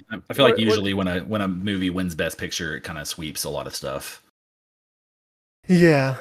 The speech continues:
Speaker 2: yeah. Uh, oftentimes it, it seems like it'll have, like, a bunch of things, and, like, it, it was, you know, up for a bunch of stuff.
Speaker 1: I
Speaker 2: Um,
Speaker 1: mean, o-, obviously, I think that this movie should have won Best Picture, like, over Chicago.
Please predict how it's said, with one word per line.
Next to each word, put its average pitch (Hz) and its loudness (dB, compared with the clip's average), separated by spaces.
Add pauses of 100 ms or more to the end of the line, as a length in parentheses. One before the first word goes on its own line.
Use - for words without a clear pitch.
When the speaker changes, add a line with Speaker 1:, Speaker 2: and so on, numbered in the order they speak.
(140)
Speaker 2:
yeah. 165 0
Uh, 185 0
oftentimes 151 0
it, 151 0
it 160 -14
seems 147 -6
like 143 -8
it'll 147 4
have, 143 0
like, 147 -2
a 147 -2
bunch 143 -6
of - -20
things, 151 -10
and, 143 -8
like, - 0
it, 170 6 (320)
it 226 6
was, 175 10 (160)
you 175 -4
know, 156 -10
up 175 6
for 143 -4
a 160 -12
bunch 147 -2
of - -8
stuff. - -8 (480)
Speaker 1:
I 143 2
Speaker 2:
Um, 131 2
Speaker 1:
mean, 131 2
o-, 98 -2
obviously, 123 4
I 90 -2
think 90 -8
that 85 -10
this 80 -8
movie 78 -10
should 73 -10
have 71 -14
won 53 -16
Best - -16
Picture, - -18 (360)
like, 64 -12 (120)
over 65 -12
Chicago. - -12